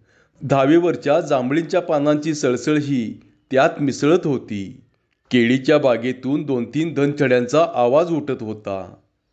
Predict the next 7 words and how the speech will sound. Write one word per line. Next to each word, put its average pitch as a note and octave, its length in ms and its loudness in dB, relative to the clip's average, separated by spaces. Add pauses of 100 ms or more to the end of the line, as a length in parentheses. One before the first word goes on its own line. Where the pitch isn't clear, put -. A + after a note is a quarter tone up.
(180)
आणि F3+ 260 2
घर D#3+ 300 2
वजा E3+ 340 2
असलेल्या C#3 640 0
त्या F3 260 -4
छपराच्या D3+ 540 0
भगदाडातून C3 920 0